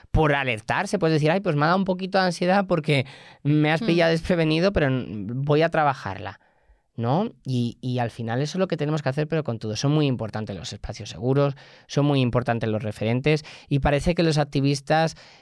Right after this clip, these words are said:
Speaker 1: eh, somos los cuatro que siempre salimos en medios de comunicación, pero el verdadero activismo somos todos en nuestras casas, y que la gente que hoy esté estu-, escuchando este podcast y, y que vaya diciendo, "Anda, pues escucha un podcast", a su familia, a sus amigos,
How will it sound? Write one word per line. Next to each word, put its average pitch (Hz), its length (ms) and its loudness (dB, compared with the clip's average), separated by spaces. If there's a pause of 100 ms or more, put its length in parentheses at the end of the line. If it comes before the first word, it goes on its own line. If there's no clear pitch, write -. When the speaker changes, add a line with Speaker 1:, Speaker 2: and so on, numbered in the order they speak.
(120)
Speaker 1:
eh, 123 440 4
somos 147 400 2
los 131 180 0
cuatro 139 300 -2
que 135 80 0
siempre 135 240 0
salimos 131 380 0
en 123 100 0
medios 131 180 0
de 135 140 0
comunicación, 107 560 -8
pero 110 120 -6
el 110 60 -4
verdadero 117 320 0
activismo 147 680 -2 (420)
somos 139 380 -2
todos 123 460 -2
en 113 80 -4
nuestras 113 320 -6
casas, 117 540 -2 (280)
y 127 140 -6
que 131 120 0
la 123 140 2
gente 156 320 0
que 175 80 -2
hoy 170 120 4
esté 165 180 0
estu-, 160 320 -2
escuchando 160 500 -2
este 147 180 0
podcast 160 640 0 (300)
y, 127 380 0
y 123 240 -8
que 135 140 0
vaya 143 180 4
diciendo, 143 320 2
"Anda, 202 220 2
pues 160 160 0
escucha 165 340 0
un 208 140 2
podcast", 226 600 0 (240)
a 131 120 -2
su 131 120 0
familia, 139 440 2
a 139 40 2
sus 139 140 -2
amigos, 139 340 2